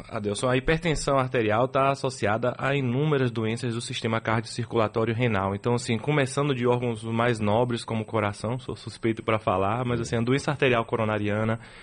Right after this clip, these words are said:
insuficiência cardíaca, arritmias, morte súbita, tudo isso tá no espectro. Na parte cerebrovascular, a gente tem uma infinidade de demências associadas,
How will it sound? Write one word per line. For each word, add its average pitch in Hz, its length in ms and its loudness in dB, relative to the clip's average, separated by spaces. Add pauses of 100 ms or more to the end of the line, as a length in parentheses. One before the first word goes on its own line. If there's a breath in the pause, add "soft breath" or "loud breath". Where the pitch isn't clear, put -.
(140 loud breath)
insuficiência 139 540 -2
cardíaca, 104 680 -2 (240 loud breath)
arritmias, 107 880 -2 (220 loud breath)
morte 135 320 0
súbita, 107 640 -2 (180 loud breath)
tudo 190 200 2
isso 175 100 -2
tá 175 80 2
no 151 100 2
espectro. 113 640 0 (340 loud breath)
Na 135 140 2
parte 175 280 0
cerebrovascular, 123 800 0
a 127 40 0
gente 131 260 -8
tem 123 340 -2
uma 120 60 -2
infinidade 123 600 0
de 120 80 -8
demências 113 420 -6
associadas, 107 800 -4